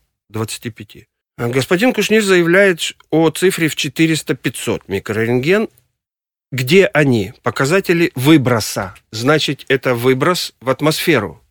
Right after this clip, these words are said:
Значит, э, за-, э, э, измерения проводились в воздушных выбросах. Мы судим только по его словам.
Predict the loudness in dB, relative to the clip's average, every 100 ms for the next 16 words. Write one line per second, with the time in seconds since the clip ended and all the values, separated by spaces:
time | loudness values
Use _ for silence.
0 | _ -16 -12 -12 -12 -16 -8 -6 -2 -2
1 | -2 -2 -2 0 2 4 2 2 2 4
2 | 4 4 2 0 0 0 2 2 0 -6
3 | -2 -2 -2 _ 0 4 2 2 -4 -6
4 | -10 -10 -16 -18 _ _ _ 0 2 2
5 | 0 0 0 -2 -2 -4 -2 -2 -6 -6
6 | -8 -8